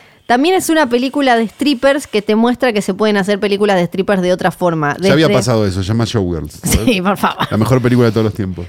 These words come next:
Speaker 1: Porque, bueno, ya desde, de-, desde la fotografía y desde lo puramente visual hay otra forma de mostrar lo que ellas hacen, eh, y esta película lo demuestra, y además porque necesitaba una sensibilidad especial,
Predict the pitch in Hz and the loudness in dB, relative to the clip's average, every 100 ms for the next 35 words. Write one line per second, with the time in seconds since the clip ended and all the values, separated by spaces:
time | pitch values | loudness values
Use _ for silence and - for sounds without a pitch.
0 | _ 240 247 240 233 220 220 247 214 180 | _ -2 -2 0 0 0 2 2 0 -2
1 | 208 277 294 302 233 226 214 196 180 127 | 0 0 2 0 2 2 2 2 2 0
2 | 113 180 165 131 190 185 214 196 196 208 | -4 -4 -2 -2 -4 -2 -2 -2 -2 0
3 | 208 202 202 202 185 170 196 196 185 180 | 2 0 0 0 -2 0 2 2 4 4
4 | 175 175 202 196 208 208 202 - 285 294 | 2 0 -4 0 0 2 0 0 0 0
5 | 285 269 226 202 196 196 202 196 185 180 | 0 0 0 0 0 0 2 2 2 0
6 | 226 233 226 226 233 220 208 190 185 175 | 0 0 2 0 2 2 2 0 -2 -2
7 | 196 185 - 247 254 240 220 247 269 240 | -2 -2 0 2 2 2 2 2 0 0
8 | 262 269 208 185 - 214 220 240 - - | 0 0 0 -4 -2 2 2 0 -6 -2
9 | 202 196 214 233 226 233 220 240 254 262 | 0 0 0 0 0 0 2 0 0 -4
10 | - - - 226 226 208 175 160 220 196 | -14 -20 -6 2 2 4 0 -2 -4 -6
11 | 190 196 202 196 208 214 220 226 247 269 | -4 -2 -2 0 0 2 2 2 2 2
12 | 285 - 269 277 - 240 240 240 254 285 | 0 0 0 0 0 0 2 4 2 2
13 | 320 - 254 233 285 285 240 - 220 240 | 0 0 0 0 0 2 2 0 -2 -2
14 | 202 277 269 240 220 208 208 202 226 233 | 2 2 2 0 0 -2 -2 0 0 2
15 | 240 262 247 | 0 2 2